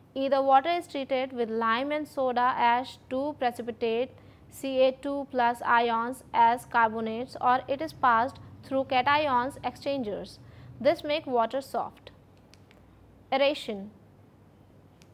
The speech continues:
In this process, soft water is exposed to air by forcing air through it to add oxygen and water. This encourages bacterial decomposition of organic matter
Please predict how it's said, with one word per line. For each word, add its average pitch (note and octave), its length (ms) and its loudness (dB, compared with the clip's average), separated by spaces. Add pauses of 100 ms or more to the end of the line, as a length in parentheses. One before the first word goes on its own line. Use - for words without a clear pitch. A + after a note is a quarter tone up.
(640)
In D4+ 160 0
this G4+ 200 -4
process, C#4 640 0 (140)
soft F4 400 2
water E4+ 320 2
is F4+ 180 0
exposed A#3 640 -4 (140)
to D#4+ 160 -8
air A3+ 320 0
by B3+ 180 0
forcing C#4+ 580 -2
air C4+ 440 0
through C#4 240 -6
it A#3 320 -4 (640)
to D4+ 180 -4
add B3+ 240 8
oxygen B3+ 640 -2
and D4 280 -4
water. G3 400 -4 (680)
This B3 360 -2
encourages C4+ 640 0 (720)
bacterial D4+ 600 0
decomposition B3 760 -4
of D4 160 0
organic A3+ 440 -2
matter A#3 380 -4